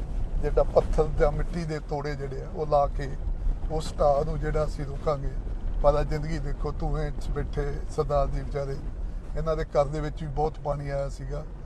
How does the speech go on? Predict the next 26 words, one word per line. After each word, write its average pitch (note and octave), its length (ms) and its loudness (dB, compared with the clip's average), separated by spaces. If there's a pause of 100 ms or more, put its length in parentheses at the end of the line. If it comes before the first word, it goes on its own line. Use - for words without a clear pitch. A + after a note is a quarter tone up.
(340)
ਬਹੁਤ F#3 280 4 (640)
ਦੂਰ G3+ 280 4
ਦੂਰ F#3+ 220 0 (100)
ਤੱਕ F#3+ 200 4
ਹਨੇਰਾ F3 300 8
ਹੀ F#3+ 60 8
ਹਨੇਰਾ। D#3 360 4 (460)
ਚਾਰ E3 240 6
ਸਵੇਰੇ D3 380 -6
ਸਰ C#3+ 220 -6 (720)
ਬਹੁਤ E3+ 340 2
ਖਤਰਨਾਕ D#3 500 4
ਰਸਤਾ D3+ 340 2
ਸੀ D#3 100 2
ਜਿੱਥੋਂ D3 320 -4
ਅਸੀਂ C#3+ 100 -4
ਪਿੱਛੋਂ C#3 380 -6
ਆਏ C3+ 160 -6
ਹਾਂ, C3 100 -8 (540)
ਪਰ C3+ 100 2
ਮੇਰੇ, C#3+ 340 -4
ਮੇਰੇ E3 180 2
ਲਈ G3 160 2
ਖਤਰਨਾਕ F3+ 480 4
ਹੋ F3 80 0
ਸਕਦਾ, D3 360 0